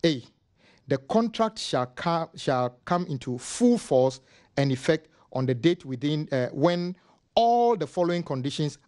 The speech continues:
are fully established. And it listed a, a, a number of things. And, uh, one, two, three, four, five, six.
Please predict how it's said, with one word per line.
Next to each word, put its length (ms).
are 120
fully 380
established. 540
And 160
it 60
listed 480
a, 560
a, 20
a 20
number 400
of 120
things. 340
And, 340
uh, 380
one, 400
two, 240
three, 260
four, 280
five, 280
six. 160